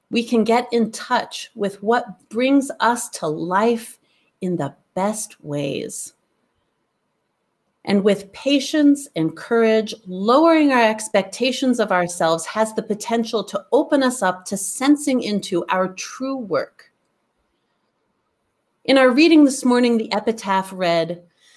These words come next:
"She attended well and faithfully to a few worthy things." When we create space to feel fully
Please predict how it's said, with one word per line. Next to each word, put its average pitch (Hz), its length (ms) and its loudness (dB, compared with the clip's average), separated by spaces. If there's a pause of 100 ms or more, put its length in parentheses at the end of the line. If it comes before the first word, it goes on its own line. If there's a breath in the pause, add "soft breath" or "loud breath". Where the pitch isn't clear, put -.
(240 soft breath)
"She - 240 -2
attended 254 680 0
well 254 680 2
and 165 260 -2
faithfully 175 720 -4
to - 300 -10
a 170 100 -4
few 240 680 -4
worthy 170 420 0
things." - 720 -12 (1300)
When 247 220 4
we 370 120 6
create 294 480 0
space - 540 -4
to - 160 -8
feel 269 600 -4
fully 143 520 -6